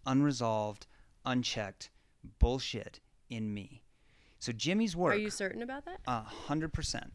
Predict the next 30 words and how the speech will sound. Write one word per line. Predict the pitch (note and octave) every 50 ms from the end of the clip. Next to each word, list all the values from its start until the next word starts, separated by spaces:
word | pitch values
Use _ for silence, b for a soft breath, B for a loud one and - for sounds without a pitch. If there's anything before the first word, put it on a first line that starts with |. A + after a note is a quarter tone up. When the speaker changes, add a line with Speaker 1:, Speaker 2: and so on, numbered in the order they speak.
| -
Speaker 2:
Okay, | F#3 G3 - G#3 F3+ F3
so | - -
Speaker 1:
It | -
has | - A#2 A2 F#2+
Speaker 2:
you | A2
Speaker 1:
nothing | A2 A#2 C3+ D3+ - - F3+ E3+
to | D#3+ E3
do | D3 D3 D3 C#3
with | C#3 -
Jimmy's | - B2 A#2 A2+ A#2 A#2 - -
work. | - A2 G#2+ A2 - - - -
It | -
has | A2 G#2+ G2+
nothing | A2 A#2 A#2 - B2+ A#2+
to | A2+ A2+
do | A2 A2+ A2+
with | A2+ A2 G#2
Jimmy | A2 A#2 A2 A2+ G#2+
himself. | G#2+ G#2+ G#2 - - - A#2 - - - - - B B B B B B B B B -
It's | C3 B2 - -
me | A2+ A2 A2+ C#3 F3 F3 C#3 A#2 A2+ A2+ A2+ b b b b b -
having | - A#2 A#2 A#2+ B2
unresolved | A#2+ B2 B2+ A#2 G#2 A#2 A2+ A2 G#2 A2
issues | A#2 G#2+ - - G#2+ G2+ G#2+
of | G2+
value. | F#2+ G2 G#2 G2+ G2 G2 - - - - - - - -
Speaker 2:
Comparing | - G3 F#3 G3 F#3+ F3 E3+ F3 E3+
yourself. | E3 E3+ - - D#3+ D3+ D3+ D3
Speaker 1:
It's | - - -
me | B2 B2 C3+ C#3+ D3+ D3+ C#3 C3 B2 -